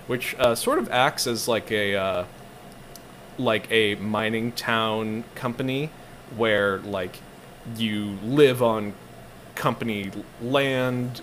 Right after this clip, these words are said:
in company houses, you go to the company store to spend your company wage on, like, things you need to survive. Um, and so that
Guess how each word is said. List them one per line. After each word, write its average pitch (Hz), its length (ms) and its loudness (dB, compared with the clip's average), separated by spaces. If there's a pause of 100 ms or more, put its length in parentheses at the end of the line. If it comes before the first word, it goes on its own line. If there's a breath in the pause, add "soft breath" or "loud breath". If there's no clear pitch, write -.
in 101 160 -4
company 101 400 -8
houses, 120 760 2
you 104 60 -4
go 98 160 -2
to 95 80 -4
the 95 80 -10
company 98 400 -8
store 123 500 4
to 110 120 -6
spend 98 280 -6
your 92 100 -8
company 98 420 -8 (120)
wage 113 520 2
on, 92 260 -6
like, 87 180 -4 (160)
things 104 300 -6
you 98 60 -6
need 95 220 -8
to 98 100 -10
survive. 98 800 -2 (580 loud breath)
Um, 90 420 0 (520)
and 104 180 0
so 107 180 0
that 113 280 4